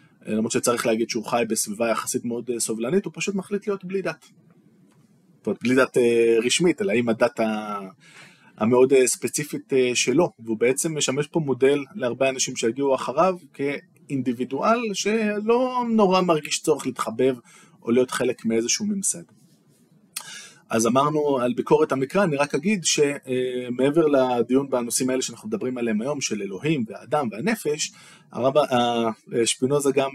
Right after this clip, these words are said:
אה, התעסק, וזה בעיקר בחיבור הגדול השני שלו, המאמר התיאולוגי-מדיני, א', בביקורת המקרא, הוא היה הראשון שאמר,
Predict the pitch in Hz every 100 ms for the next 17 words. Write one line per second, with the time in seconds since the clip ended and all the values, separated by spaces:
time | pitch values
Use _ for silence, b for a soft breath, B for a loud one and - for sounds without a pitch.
0 | 135 131 131 120 135 - 113 - 139 -
1 | - 110 107 120 123 135 120 113 107 107
2 | 104 - 123 123 113 113 123 113 110 131
3 | 113 98 98 - 107 131 123 - 107 120
4 | 127 120 95 110 104 110 156 - b b
5 | b b b b - 139 160 - 127 131
6 | 123 - 120 117 117 120 147 139 123 120
7 | 143 135 135 131 127 147 139 135 139